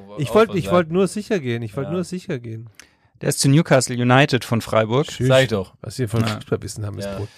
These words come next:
Speaker 2: Und dann von Newcastle, kurz für die Hörerinnen da draußen.
Speaker 3: Zu Shandong Lueng Taishan.
Speaker 2: Eben, sag ich ja,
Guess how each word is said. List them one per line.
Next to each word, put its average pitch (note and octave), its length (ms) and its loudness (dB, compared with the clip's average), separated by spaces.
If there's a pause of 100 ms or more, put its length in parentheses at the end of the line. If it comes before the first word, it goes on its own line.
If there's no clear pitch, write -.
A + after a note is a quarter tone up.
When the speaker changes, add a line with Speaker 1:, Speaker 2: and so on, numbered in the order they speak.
Speaker 2:
Und G#2 180 -4
dann D#3 360 2 (140)
von A#2+ 180 -16
Newcastle, D#3+ 560 -8 (120)
kurz D#3 240 -4
für C3+ 80 0
die A2+ 360 6
Hörerinnen A#2 440 0
da G#2+ 60 -4
draußen. B2+ 420 0
Speaker 3:
Zu D3 400 2
Shandong C#3+ 540 4
Lueng D3+ 440 2
Taishan. B2+ 480 0
Speaker 2:
Eben, D3+ 160 2
sag C3 240 -2
ich B2 60 -16
ja, A#2+ 140 -6